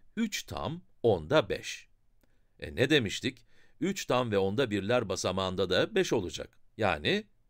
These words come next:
üç virgül beş yazıyoruz. Üç tam onda beş. Evet, kontrol ediyorum. Yine doğru.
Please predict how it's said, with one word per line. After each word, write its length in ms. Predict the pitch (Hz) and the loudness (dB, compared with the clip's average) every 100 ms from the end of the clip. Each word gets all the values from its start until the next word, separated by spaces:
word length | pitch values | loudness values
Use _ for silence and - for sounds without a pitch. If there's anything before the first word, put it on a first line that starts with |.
| _ _ - | _ _ 2
üç 280 | 247 - | 2 2
virgül 420 | 143 113 123 202 156 | 2 2 2 0 2
beş 220 | 208 - | 2 2
yazıyoruz. 600 | 208 113 73 - - - - - - - - - | 2 2 -4 -6 -14 -20 -20 -18 -18 -20 -12 -4
Üç 260 | 208 - | -4 -4
tam 420 | - 80 117 180 - - | -6 -2 -2 -2 -4 0
onda 500 | 101 69 123 127 - | 0 0 -2 -2 -4
beş. 400 | - - - - - - - - - - | -10 -10 -14 -18 -20 -20 -20 -20 -20 -6
Evet, 360 | 143 113 - - | 2 2 2 -2
kontrol 480 | 160 156 120 113 87 | 4 4 4 -2 -2
ediyorum. 560 | 76 67 64 135 214 - - _ - _ 220 | -4 -6 -4 -2 -4 -8 -20 _ -20 _ -4
Yine 280 | 285 233 | 2 4
doğru. 300 | 113 69 57 | 4 -2 -6